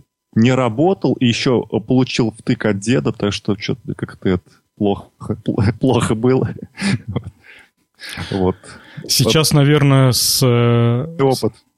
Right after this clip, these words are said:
Speaker 2: с засилием китайских магазинов, э, комплектующие такие вот, всякие оптические, можно купить, м, я уж не знаю, можно ли на китайском магазине, э, купить зеркала для телескопов. Но если можно, то, конечно,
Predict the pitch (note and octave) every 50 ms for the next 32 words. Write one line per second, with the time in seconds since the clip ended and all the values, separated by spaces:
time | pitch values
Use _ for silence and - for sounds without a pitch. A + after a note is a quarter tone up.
0 | _ _ _ _ _ _ _ _ _ _ _ _ _ - E3 C#3 A2 G2 G2+ A#2+
1 | C3+ B2+ - F#3+ E3+ C#3 A#2+ A2 G#2+ - C#3 - D#3 C#3+ C3 - - - - C3
2 | B2 G#2+ B2 B2+ C3 A#2+ B2+ D3+ F3 E3+ B2+ G2 - - - C3 A#2 A2 G#2+ G#2+
3 | A2 A2 A2+ C3 B2 - - C3+ A#2+ - C3 B2+ - - F#3+ G#3 G3+ - - C3
4 | - - B2 B2 A#2+ - C3 A2+ G#2+ G2 G2 G2 F#2 - - - A#2+ G#2+ - B2
5 | A#2 - - - C3 - - - - - A#2+ G#2+ A#2 C#3 D3 C3+ C#3 B2 - D3+
6 | C3+ - - C3+ A#2 - - - - - - - - - - - - - _ -
7 | D3+ C3+ B2 A#2+ A#2+ A#2+ A#2+ C3 B2+ A#2+ - D3 C#3+ C#3+ D#3 D3+ B2+ A2 A2+ D3
8 | G3 G#3 F#3+ D#3 B2+ A#2+ A2+ A2 A2 A2 A2+ A#2 A2+ - C3+ B2 - C3+ A#2 -
9 | - C3 A2 G#2 G#2 G#2 G#2 G#2+ A2+ A2+ A#2+ B2 A#2+ A#2 B2+ D3+ E3+ D#3+ B2+ A2
10 | G#2 G2 G2 G2 G2 G2+ G2 G2 F#2+ - - A#2 - - A#2+ G2+ - - - B2
11 | A#2+ A2+ G#2+ G#2 F#2+ A#2+ B2+ - - C3+ B2 A#2+ B2+ C#3+ D#3+ E3+ E3+ E3+ E3 -
12 | C3 A2+ A2 G#2 - B2 A#2 B2 - - - B2 G#2+ - A2+ - - - - -
13 | - - - - - - - B2 B2+ C3+ D#3 D#3+ - D3+ C#3 C3 C#3 D#3 F3+ D#3+
14 | D3+ C3 A2+ - - B2+ C3+ B2+ - C3+ B2+ B2+ C3+ C#3 C3 - C#3+ B2+ A#2+ A#2+
15 | A2+